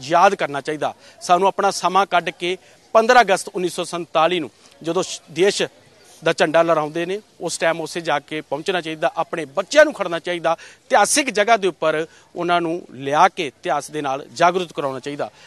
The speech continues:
ਆ ਦੇਖ ਸਕਦੇ ਹੋ ਕਿ ਪੂਰੇ ਸੰਸਾਰ ਦੇ ਵਿੱਚੋਂ ਇੱਥੇ ਲੋਕ ਪਹੁੰਚਦੇ ਨੇ,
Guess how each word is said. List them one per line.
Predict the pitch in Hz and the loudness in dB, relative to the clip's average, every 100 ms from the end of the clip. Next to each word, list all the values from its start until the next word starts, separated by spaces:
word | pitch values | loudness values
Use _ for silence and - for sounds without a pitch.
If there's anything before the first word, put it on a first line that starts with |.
| - | -14
ਆ | 147 | -8
ਦੇਖ | 165 | -6
ਸਕਦੇ | 170 175 185 | -6 -4 -6
ਹੋ | |
ਕਿ | 196 | -8
ਪੂਰੇ | 185 160 170 165 | -10 -8 -6 -6
ਸੰਸਾਰ | - 175 - 143 147 | -4 -4 -2 0 0
ਦੇ | 160 | -2
ਵਿੱਚੋਂ | 165 143 160 160 _ - - | -6 -6 -6 -6 _ -18 -14
ਇੱਥੇ | 175 185 | -6 -4
ਲੋਕ | 165 156 - | -4 -6 -6
ਪਹੁੰਚਦੇ | 147 170 180 175 | -6 -6 -6 -6
ਨੇ, | 165 156 | -6 -8